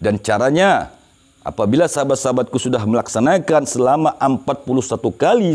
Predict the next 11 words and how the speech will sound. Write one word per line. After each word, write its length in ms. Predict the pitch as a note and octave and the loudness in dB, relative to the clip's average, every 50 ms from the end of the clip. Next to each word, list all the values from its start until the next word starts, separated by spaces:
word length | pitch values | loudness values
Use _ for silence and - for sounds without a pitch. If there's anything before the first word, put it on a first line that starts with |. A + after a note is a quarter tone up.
| C#3 | -2
solat 320 | - - B2 C#3 C#3 A#2 - | -2 -2 -2 -2 -2 -2 -4
fardu 720 | - C#3 C3 A#2+ A2+ G#2 G2 G2 A#2+ C3 F3 A#3 E4 - - - - | -4 -2 -2 0 0 0 0 2 2 2 2 2 0 -6 -12 -20 -8
sembari 480 | - - C#3+ A#2+ A2+ A2 A#2+ C3 E3+ F#3+ | -2 0 0 2 2 2 2 2 2 2
berwuduk 560 | E3 C#3+ D3 C3+ C3 B2+ A#2+ A#2 D3+ - - | 2 2 2 2 2 2 2 2 0 -2 -2
seperti 480 | - C#3+ A2+ - A#2+ A2+ - B2+ B2+ A#2 | -2 -4 -2 -2 -4 -4 -2 0 0 0
yang 80 | A2+ | 0
tadi, 560 | - - - F#3 E3 D#3+ F3+ A3+ C#4 - - - - - - - _ - | 0 0 0 2 2 2 2 2 2 0 -4 -10 -20 -20 -20 -20 _ -8
maka 560 | F2+ G#2+ B2 B2+ A2+ - D#3 E3 D#3 - - | -2 0 0 0 0 0 0 0 0 -2 -4
lakukanlah 560 | - - A#2+ - - B2 C#3 D3+ D3+ C3+ B2 | -4 -2 -2 -2 -2 0 2 2 2 2 2
duduk 320 | A#2 A#2+ A#2 B2 C3+ - G#2 | 0 2 2 2 0 0 0
rileks, 640 | A#2 A#2+ A2+ A#2 A#2+ C#3 F3 - - - - - | 0 2 2 4 4 2 2 0 -2 -4 -6 -6